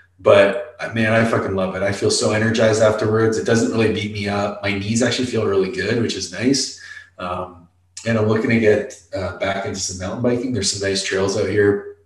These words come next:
So I, I took up mountain biking last year. Funny, I, I moved away from Calgary and took up mountain biking. And then, uh, and then I got a road bike this year. So I'm looking to spend quite a bit of time on my bikes.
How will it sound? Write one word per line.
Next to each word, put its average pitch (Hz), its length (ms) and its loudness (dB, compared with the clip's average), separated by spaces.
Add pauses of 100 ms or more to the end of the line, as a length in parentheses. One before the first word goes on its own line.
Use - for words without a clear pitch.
(500)
So - 200 -2
I, 95 300 0
I 107 40 -2
took 131 160 2
up 123 100 6
mountain 113 240 2
biking 104 300 4
last 104 340 0
year. 117 240 2
Funny, 95 240 -2
I, - 220 -2
I 104 60 -4
moved 120 300 6
away 107 220 6
from 101 180 -2
Calgary 98 440 0
and 95 100 -6
took - 160 -12
up - 140 -10
mountain 82 240 -14
biking. - 420 -16 (460)
And 104 200 0
then, 101 260 2
uh, 92 480 0 (220)
and 101 100 -4
then 98 80 0
I 92 60 2
got 92 120 0
a 92 60 -2
road 98 260 -2
bike 92 220 -2
this - 260 -6
year. 82 120 -10
So - 160 -10
I'm 104 60 -6
looking 107 160 -4
to 98 60 -6
spend 92 260 -6
quite 90 180 -6
a - 20 -8
bit 92 140 -14
of - 120 -20
time - 200 -16
on 85 100 -20
my - 120 -20
bikes. - 600 -18